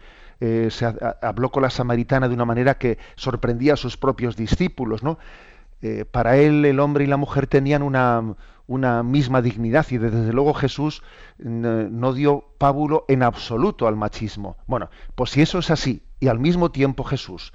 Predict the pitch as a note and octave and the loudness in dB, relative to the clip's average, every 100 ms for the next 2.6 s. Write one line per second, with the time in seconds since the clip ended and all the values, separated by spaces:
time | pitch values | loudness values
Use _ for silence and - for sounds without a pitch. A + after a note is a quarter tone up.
0 | - - - - - A#2+ A#2 A#2 C3 A#2+ | -20 -20 -20 -12 -2 2 2 2 2 0
1 | A2+ - D3+ D3+ - B2 A2 C#3+ - C#3+ | 0 0 0 0 -2 -6 0 0 2 0
2 | - C#3+ - A#2+ A#2 - | 0 -2 0 0 0 -4